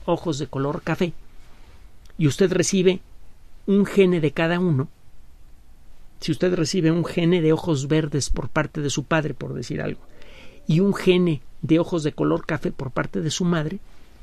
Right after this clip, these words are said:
los, el color de sus ojos será café. Probablemente no tan profundo como el de su mamá, pero sí va a ser,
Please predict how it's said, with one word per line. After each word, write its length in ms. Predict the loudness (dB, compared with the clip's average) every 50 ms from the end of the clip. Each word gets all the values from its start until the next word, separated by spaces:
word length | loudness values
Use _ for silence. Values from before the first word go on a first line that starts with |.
| -6 -4 -2
los, 400 | -2 -2 -4 -4 -8 -12 -12 -12 -10
el 140 | -8 -6 -4
color 300 | 0 2 4 4 4 2
de 80 | 2
sus 220 | 0 -2 -2 -2 -2
ojos 240 | -2 -2 -2 -2 -2
será 260 | -2 -2 -2 -4 -6
café. 340 | -8 -8 -8 -8 -8 -10 -10 -12 -16 -18 -16 -18 -20 -20 -20 -20 -20 -20 -20 -18 -20 -18 -16 -6 -2
Probablemente 720 | 2 4 6 6 6 6 4 4 4 2 2 4 4 4 4
no 240 | 4 4 4 4 2
tan 240 | 2 0 0 2
profundo 560 | 4 4 2 4 2 2 0 2 2 0 -2 -2
como 200 | -2 -4 -2 -2
el 120 | -2 -2
de 80 | -4 -4
su 100 | -4 -4
mamá, 240 | -4 -4 -4 -6 -10 -14 -14 -14 -12 -12 -12 -10
pero 240 | -10 -8 -8 -8 -8
sí 140 | -6 -6 -6
va 80 | -6 -6
a 40 |
ser, 220 | -6 -8 -8 -8